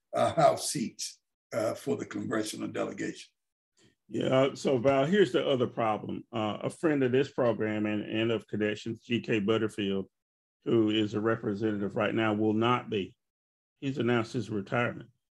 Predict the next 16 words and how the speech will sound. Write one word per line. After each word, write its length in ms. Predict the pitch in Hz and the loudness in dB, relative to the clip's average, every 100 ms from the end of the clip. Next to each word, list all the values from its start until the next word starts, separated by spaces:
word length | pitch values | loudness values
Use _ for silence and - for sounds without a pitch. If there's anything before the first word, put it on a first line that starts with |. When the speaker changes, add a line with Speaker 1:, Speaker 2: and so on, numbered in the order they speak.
| - | 0
Speaker 2:
And 80 | 107 | 2
we've 160 | 113 | 4
talked 240 | 165 139 127 | 4 2 2
about 240 | 120 113 | 2 2
it 100 | 113 | 2
here 120 | 120 | 0
on 100 | 113 | 2
this 120 | 104 | 0
program, 420 | 101 135 131 117 107 | -2 0 0 0 0
but 200 | 107 - | 0 2
I 80 | 139 | 2
don't 220 | 180 135 | 2 0
know 160 | 123 | 0
if 100 | 120 | 0
people 280 | - 135 127 | -4 -8 -4
realize 580 | 107 117 113 107 104 - | -2 0 0 0 -4 -8